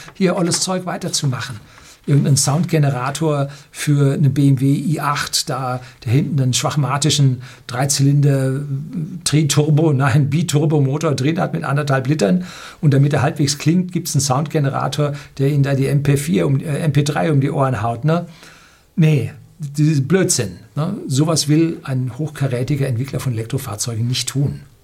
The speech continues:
ne? Und darum sind die denen verloren gegangen, ne?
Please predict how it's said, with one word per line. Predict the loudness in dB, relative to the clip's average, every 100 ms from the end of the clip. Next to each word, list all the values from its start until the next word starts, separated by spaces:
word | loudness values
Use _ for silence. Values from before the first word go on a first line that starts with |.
| _ _ -12
ne? | -10 -12 -18 -20 -6
Und | -4
darum | -2 -4
sind | -4 -4
die | -4
denen | -4
verloren | -4 -2 -2 -2 -6
gegangen, | -10 -12 -12 -8
ne? | -8